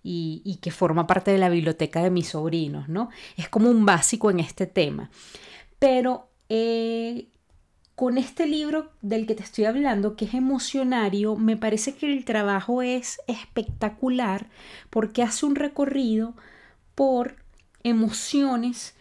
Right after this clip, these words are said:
como por ejemplo ternura, culpa, vergüenza, inseguridad, asombro, entusiasmo, envidia, alivio, soledad,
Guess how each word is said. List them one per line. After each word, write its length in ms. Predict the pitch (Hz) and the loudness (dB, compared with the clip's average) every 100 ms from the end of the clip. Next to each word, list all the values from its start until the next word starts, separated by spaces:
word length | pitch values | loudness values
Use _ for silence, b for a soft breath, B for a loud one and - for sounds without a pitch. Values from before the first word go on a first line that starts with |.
| b - | b -6
como 260 | 240 214 | 0 0
por 140 | 208 202 | 2 0
ejemplo 640 | 190 226 220 208 208 226 | 0 0 2 0 -4 -8
ternura, 920 | 233 - 190 180 196 240 226 190 185 - - | -6 -2 -2 0 2 2 2 2 -2 -8 -8
culpa, 640 | 233 220 196 180 165 185 | -2 0 0 -2 -4 -4
vergüenza, 840 | 180 175 175 190 220 202 185 165 | -2 -2 -2 0 2 2 0 -2
inseguridad, 1080 | 180 175 - 170 175 170 165 208 202 196 180 - - - | -4 -4 -4 -4 -4 -4 -2 0 0 -2 -4 -8 -20 -18
asombro, 840 | 175 - - 233 220 190 180 180 | -10 -6 -2 0 2 2 0 0
entusiasmo, 960 | 185 175 165 - - 220 208 185 - 180 | -2 -4 -8 -10 -2 0 0 -4 -4 -2
envidia, 1000 | 175 175 165 220 214 190 175 175 170 170 B B B B B | 0 -2 0 2 4 2 -2 -4 -4 -10 B B B B B
alivio, 1040 | 190 185 190 220 214 196 170 180 185 180 175 B B - | -2 0 2 4 4 4 0 0 2 2 -2 B B -10
soledad, 960 | - 202 185 170 165 196 190 185 175 | -4 0 2 2 2 0 0 -2 -4